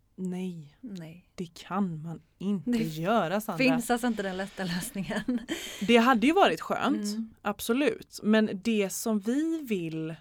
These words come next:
Speaker 1: med detta avsnittet är ju egentligen säga till dig med kärleksfulla ord att vi måste ju ta ett större ansvar kring våra känslor, kring våra tankar och våra triggers och skuggsidor.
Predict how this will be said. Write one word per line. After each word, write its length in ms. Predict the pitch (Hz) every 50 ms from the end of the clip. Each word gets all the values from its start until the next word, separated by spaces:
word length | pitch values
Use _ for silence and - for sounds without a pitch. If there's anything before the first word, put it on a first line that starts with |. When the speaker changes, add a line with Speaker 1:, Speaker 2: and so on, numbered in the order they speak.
| _ _ -
Speaker 1:
med 220 | - 190 190 180
detta 300 | 180 196 190 _ - 180 170
avsnittet 480 | 165 151 - - 160 156 - 175 160 - _ -
är 380 | 208 196 175 165 160 160 160
ju 120 | 202 233 269
egentligen 420 | 269 247 196 160 143 - 160 160
säga 380 | 156 - - 190 165 156 156 151
till 160 | 151 - 185
dig 180 | 170 160 151 151
med 120 | 151 147 143
kärleksfulla 560 | - 277 254 233 233 220 - 240 233 226 - -
ord 280 | 214 190 170 170 165 -
att 380 | - 170 165 165 156 _ - -
vi 640 | - 175 170 175 175 196 220 233 247 247 240 240 - -
måste 680 | 208 202 202 208 226 226 - - - - - - 220 226
ju 160 | 220 196 180
ta 420 | - - - 180 165 156 151 151
ett 220 | - - 165 - -
större 500 | - - - - 190 165 156 151 156 -
ansvar 560 | - 170 156 147 147 - - 160 151 151 156
kring 420 | 151 - - 208 220 233 233 233
våra 260 | 214 226 196 165 160
känslor, 720 | 151 - - 190 170 160 143 - - - 160 156 160 160 160 _ _ _ _ _ _ _ _ -
kring 460 | - - - 196 208 247 247 240 233
våra 240 | 233 220 196 180 170
tankar 600 | - 196 190 180 160 143 - 151 156 156 151 151 - _ _ _ -
och 260 | - 185 165 - -
våra 260 | - 180 180 165 156 151
triggers 720 | - - 170 160 151 151 175 165 156 - - - - - _ _ _ _ _ _ _ _ _
och 180 | - 185 - -
skuggsidor. 840 | - - 220 214 175 160 - - 147 151 165 190 160 - - 160